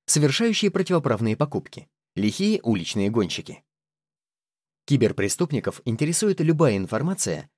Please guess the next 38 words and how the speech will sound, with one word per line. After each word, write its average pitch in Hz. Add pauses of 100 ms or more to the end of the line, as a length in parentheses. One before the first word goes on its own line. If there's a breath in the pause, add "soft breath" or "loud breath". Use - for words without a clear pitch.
(220)
которая 226
помогла 180
бы 170
им 160
получить 143
доступ 156
к -
твоим 160
секретам, 123 (180)
файлам 147
и -
папкам, 156 (220)
покупкам 151
и 120
документам. 101 (500)
Украв 220
скан 185
твоего 120
паспорта, - (340)
кибермошенник 202
оформит 185
на 165
тебя 151
каршеринг 147 (220)
и 247
будет 220
лихачить 170
за 117
твой 78
счёт. - (580)
Получив 139
данных 101
побольше, 139 (280)
злоумышленники 190
могут 156
начать 151
шантажировать 123
жертву 120